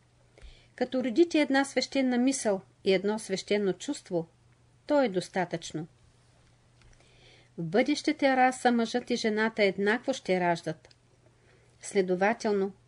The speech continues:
няма да има нужда да се женят. Писанието казва: "Ако се сподобят с този век, нито се женят,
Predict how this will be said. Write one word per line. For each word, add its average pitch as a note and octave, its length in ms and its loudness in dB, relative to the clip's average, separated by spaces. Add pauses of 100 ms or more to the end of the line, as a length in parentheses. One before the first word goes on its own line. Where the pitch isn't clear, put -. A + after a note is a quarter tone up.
(420)
няма A3 420 0
да - 120 0
има A#3 220 2
нужда A3+ 400 0
да G3 120 -2
се F3+ 180 -2
женят. F#3 640 -2 (680)
Писанието A3+ 640 -2
казва: F3 520 0 (960)
"Ако B3 260 -2
се - 160 -4
сподобят F#3 920 -4
с - 280 -8
този G#3 340 2
век, A3+ 440 -4 (600)
нито G#3+ 320 -2
се C#4+ 180 -4
женят, D4 540 -2